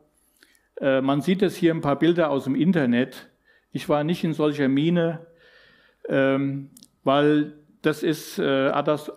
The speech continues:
absolut no-, Non-Go-Areas, weil das alles von den Rebellen überwacht wird. Und jeder hat so ihren eigenen Claim und verdient einen Haufen Geld damit, dass sie diese Bodenschätze ausbeuten.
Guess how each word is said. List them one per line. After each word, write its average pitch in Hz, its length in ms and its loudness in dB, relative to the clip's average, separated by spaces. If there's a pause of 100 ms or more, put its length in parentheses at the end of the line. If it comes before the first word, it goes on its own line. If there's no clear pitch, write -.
(100)
absolut 151 680 -2
no-, 135 360 0
Non-Go-Areas, 147 1400 0
weil 127 140 0
das 131 180 -4
alles 139 340 -2
von 127 360 -4
den 123 160 0
Rebellen 123 360 0
überwacht 117 520 -8
wird. 107 200 -16
Und 123 120 -8
jeder 143 260 0
hat 139 140 -2
so 143 160 -2
ihren 131 260 0
eigenen 139 420 -2
Claim 139 320 2
und 143 140 -6
verdient 143 360 0
einen 135 120 -4
Haufen 139 360 -2
Geld 143 260 0
damit, 117 400 -4 (540)
dass 120 120 -4
sie 131 120 -2
diese 135 360 0
Bodenschätze 139 760 -4
ausbeuten. 110 640 -8